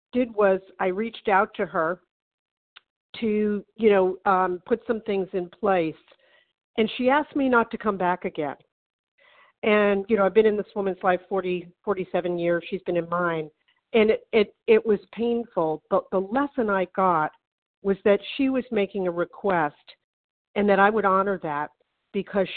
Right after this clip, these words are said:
she couldn't remember what she was saying to me, when she was saying, or when I was coming or when I wasn't. And it created a lot of, uh, impact on her. I used her because I,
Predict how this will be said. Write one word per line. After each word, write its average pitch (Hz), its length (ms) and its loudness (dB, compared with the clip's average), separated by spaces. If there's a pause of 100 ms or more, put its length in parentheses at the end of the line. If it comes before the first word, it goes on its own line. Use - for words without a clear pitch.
she 269 200 -2
couldn't 233 380 -2
remember 185 800 -2 (300)
what 196 240 -2 (140)
she 226 80 -4
was 196 160 -2 (120)
saying 175 400 0
to 190 60 -12
me, 170 160 -4
when 185 260 -2 (100)
she 202 80 -10
was 170 160 -6 (120)
saying, 160 280 -2 (100)
or 165 160 -4
when 180 200 0
I 180 80 -2
was 170 180 -6 (140)
coming 165 280 -6
or 156 280 -10
when 165 180 -4
I 151 120 -4
wasn't. 160 520 -6 (560)
And 185 100 -2
it 170 80 -4
created 185 540 -2
a 175 40 0
lot 160 340 0
of, 160 160 -4 (260)
uh, 165 240 0
impact 180 500 -6
on 147 200 -4
her. 143 280 -10 (720)
I - 80 4
used 240 480 4
her 107 200 -8 (500)
because 190 300 0
I, 196 220 6